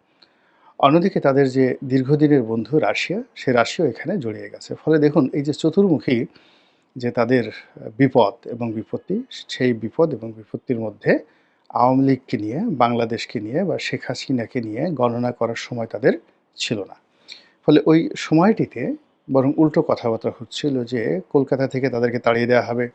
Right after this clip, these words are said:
দিল্লি থেকে তাদেরকে তাড়িয়ে দেওয়া হবে এবং অনেকগুলো ভারতীয় মিডিয়া, তার সঙ্গে সম্পৃক্ত বাংলাদেশে যারা রয়েছেন, তাদের মধ্যেও এক ধরনের, আহ,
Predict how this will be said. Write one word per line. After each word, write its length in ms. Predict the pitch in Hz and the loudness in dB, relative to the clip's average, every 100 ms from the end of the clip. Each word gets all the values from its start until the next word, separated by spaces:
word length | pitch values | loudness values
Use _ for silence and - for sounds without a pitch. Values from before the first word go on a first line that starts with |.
| _ _ _ _ _ _ _ - | _ _ _ _ _ _ _ -4
দিল্লি 240 | 127 143 151 | 2 4 4
থেকে 220 | 147 147 | 4 4
তাদেরকে 340 | 120 120 127 | 2 0 0
তাড়িয়ে 280 | 131 117 117 | 2 2 2
দেওয়া 180 | 120 113 | 2 2
হবে 320 | 110 117 123 | -2 -8 -8
এবং 200 | 131 127 | -6 -2
অনেকগুলো 720 | 127 135 170 160 170 131 175 190 | 2 4 4 4 2 2 0 -4
ভারতীয় 420 | 113 120 113 127 | -4 -4 0 -2
মিডিয়া, 440 | 117 113 113 120 139 _ | 0 -4 -4 -6 -8 _
তার 120 | 123 | -4
সঙ্গে 320 | 117 - 131 127 | -4 -4 -4 -4
সম্পৃক্ত 460 | - 113 135 120 | -6 -4 -4 -2
বাংলাদেশে 480 | 117 117 117 120 143 | 0 0 -2 -4 -4
যারা 360 | 135 123 127 127 | -2 -2 -4 -6
রয়েছেন, 420 | 120 123 - 131 - _ _ _ _ _ _ - | -4 -2 -2 -4 -6 _ _ _ _ _ _ 2
তাদের 340 | 120 135 156 | 2 2 0
মধ্যেও 640 | 123 117 117 156 127 190 - _ _ - | 0 -4 -2 2 2 -2 -10 _ _ -6
এক 200 | 131 113 | -4 -4
ধরনের, 460 | 104 131 123 139 | -4 -2 -2 -4
আহ, 1300 | 165 _ 143 - - - - - 135 123 120 113 110 | -10 _ -20 -20 -20 -20 -20 -16 -12 -10 -10 -12 -16